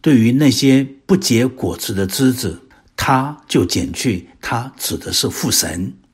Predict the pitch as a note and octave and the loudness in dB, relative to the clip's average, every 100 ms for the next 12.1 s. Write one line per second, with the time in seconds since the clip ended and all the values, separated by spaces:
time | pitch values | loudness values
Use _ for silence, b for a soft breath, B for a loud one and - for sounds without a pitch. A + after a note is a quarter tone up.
0 | _ _ _ _ _ - _ _ _ _ | _ _ _ _ _ -20 _ _ _ _
1 | _ b b b b _ G2+ A2 D3+ C3+ | _ b b b b _ 0 2 4 4
2 | - C#3+ D3 - - A2+ B2 D#3+ - G#2 | 2 0 -2 -6 -2 2 2 0 -4 -4
3 | E2+ - F#2+ G2 - B2 A2+ F2+ C#2+ b | -4 -6 -6 -4 -4 -4 -4 -6 -10 b
4 | b b - F3+ - E2+ E2+ G#2 C3+ F#2+ | b b -4 0 0 0 -2 0 0 0
5 | - - C#3 C3 A2+ - G#2+ G#2 B2 F#2+ | -2 -2 2 2 2 -2 0 0 0 -2
6 | B B B - - G#2 A#2 A#2+ - - | B B B -10 -4 -4 -2 -6 -6 -4
7 | C3 B2 G#2+ - B - F#2 G#2+ C3 F2+ | -2 -2 -6 -8 B -8 -4 0 0 0
8 | - F#2+ F2+ A2 G2+ E2+ - F#2+ - F#2 | -2 -2 -4 -4 -8 -8 -8 -6 -4 -4
9 | E2 F#2 G2 - _ _ _ _ B B | -6 -10 -10 -14 _ _ _ _ B B
10 | B B B B - C3 F#2+ F#2 G2 F2 | B B B B 0 2 2 0 -2 -4
11 | F2 F2+ A2+ F2+ - G2+ - F#2+ F2+ F2+ | -4 -2 -2 -4 -4 -6 -4 -4 -4 -6
12 | F2 | -10